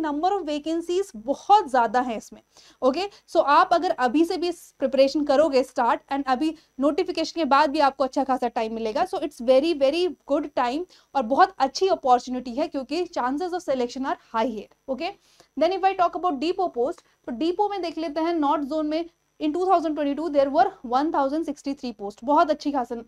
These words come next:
अच्छी खासी वैकेंसीज है, राइट? साउथ में फ़ोर हंड्रेड थर्टी फ़ाइव, ईस्ट में वन हंड्रेड टेन, वेस्ट में वन हंड्रेड टेन, अ, सॉरी,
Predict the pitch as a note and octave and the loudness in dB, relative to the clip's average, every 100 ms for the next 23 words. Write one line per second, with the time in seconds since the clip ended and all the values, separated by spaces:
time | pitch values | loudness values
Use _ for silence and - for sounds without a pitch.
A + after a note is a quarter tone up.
0 | - B3 E4 D4+ A#3+ B3+ - _ - B3+ | -10 -4 -2 0 -2 -6 -12 _ -2 -2
1 | A#3 A3+ A#3 G#3+ G3+ A#3+ E4 - _ _ | -2 -8 -8 -8 -6 -4 -6 -12 _ _
2 | _ - D4+ G4 G4 F#4 F4+ - D4+ F4 | _ 2 4 4 0 -6 -6 -4 0 2
3 | D#4+ D4+ D#4+ D#4 A#3 D#4 D4 B3 D#4 F4 | 0 -2 -4 -6 -2 -4 0 0 0 -6
4 | _ _ _ _ B3+ - D4 F#4 - D#4 | _ _ _ _ -14 0 2 2 0 -2
5 | D#4 C#4 C#4+ D4 B3 B3 A#3+ A#3 D4+ - | 0 2 2 0 0 -2 0 -4 -4 -8
6 | _ - B3 D4+ - F4+ D#4+ D4 D4+ C4+ | _ -2 4 4 2 -4 0 0 0 2
7 | C4 B3+ - _ - A3+ C4 A#3+ B3 B3+ | 0 0 -18 _ -16 -2 0 0 0 0
8 | A#3+ C4+ | 2 0